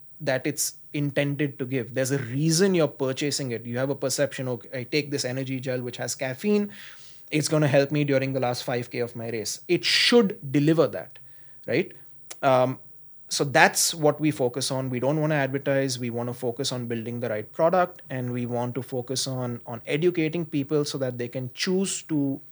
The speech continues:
to dis-, to, to purchase whatever brand or whatever product they want. Um, sorry, I, I lost your question in all of this. I went into, uh, uh, some other thing.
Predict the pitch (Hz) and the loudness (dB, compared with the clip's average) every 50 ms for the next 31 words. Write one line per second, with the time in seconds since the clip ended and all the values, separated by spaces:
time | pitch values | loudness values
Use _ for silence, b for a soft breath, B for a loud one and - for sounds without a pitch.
0 | _ - - 131 131 127 117 - - - _ - - 135 123 120 117 - _ _ | _ -10 -10 -8 -8 -6 -8 -8 -10 -12 _ -8 -6 -6 -6 -6 -8 -12 _ _
1 | - 135 127 127 123 123 B B B B B B B - 139 131 127 - 135 127 | -10 -8 -8 -8 -8 -10 B B B B B B B 4 4 4 4 2 0 0
2 | - 123 123 120 117 120 120 117 120 110 113 117 117 110 113 107 - 120 120 - | 0 0 -2 -2 0 -2 -2 -2 -4 -4 -4 -4 -6 -6 -6 -8 -8 -8 -10 -12
3 | _ - 98 104 113 107 _ - - 85 90 - - - - _ - B B B | _ -12 -12 -12 -12 -12 _ -16 -16 -14 -14 -14 -18 -18 -20 _ -20 B B B
4 | B B B B B B B - - 110 104 101 101 101 101 101 - - _ _ | B B B B B B B -10 -6 -6 -4 -4 -6 -8 -10 -12 -14 -18 _ _
5 | _ _ _ _ _ _ _ _ _ _ _ _ _ _ _ _ _ _ _ _ | _ _ _ _ _ _ _ _ _ _ _ _ _ _ _ _ _ _ _ _
6 | _ _ - - - 113 113 110 113 - - - - - 123 107 113 113 113 113 | _ _ -16 -14 -14 -12 -12 -12 -12 -12 -14 -12 -8 -8 -6 -6 -4 -4 -2 -2
7 | 127 131 - - 139 127 117 - - 123 113 - - - 156 143 139 135 127 110 | -2 -2 -2 -2 -4 -4 -4 -2 -4 -4 -4 -4 -4 -4 -2 -2 -2 -2 -2 -4
8 | 113 117 113 113 117 117 120 - - 107 107 104 107 110 107 113 120 117 113 113 | -4 -6 -6 -6 -6 -6 -6 -6 -6 -6 -8 -8 -8 -10 -10 -10 -12 -12 -14 -14
9 | - - - - - - - - _ _ - 123 - - - - - - 104 92 | -14 -14 -12 -12 -14 -14 -16 -18 _ _ -20 -20 -20 -20 -20 -18 -18 -18 -18 -18
10 | - - - - | -18 -18 -16 -14